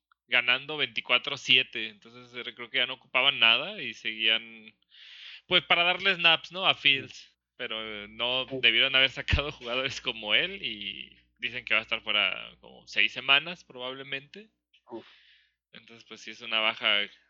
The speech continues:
Speaker 1: pesada, digo, de hecho, estaba viendo los stats de los cinco corredores con más yardas, él estaba ahí, creo que era el cuarto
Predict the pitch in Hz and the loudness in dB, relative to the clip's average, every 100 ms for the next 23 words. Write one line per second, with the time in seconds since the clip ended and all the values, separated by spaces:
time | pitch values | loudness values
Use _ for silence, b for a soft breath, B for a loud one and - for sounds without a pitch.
0 | _ _ - 117 - 120 135 147 127 117 | _ _ -10 -4 4 4 4 0 -4 -8
1 | 107 104 101 101 b b _ 131 - 160 | -6 -6 -6 -10 b b _ 0 2 0
2 | 139 120 - _ 127 - 127 135 151 143 | 0 -4 -12 _ -16 -2 0 0 -4 -10
3 | 120 110 120 123 135 120 104 - 127 117 | -12 0 2 4 2 0 -4 -4 -4 -4
4 | 135 131 113 113 110 107 131 - 113 120 | -4 -6 -6 -8 -6 -4 -4 -6 -2 -2
5 | 127 123 151 196 147 135 131 139 127 120 | 4 4 4 -4 -8 -10 -4 -4 -2 -4
6 | 127 131 131 120 147 131 123 - 117 123 | -4 -6 -16 -12 -2 0 0 2 2 2
7 | 135 | -10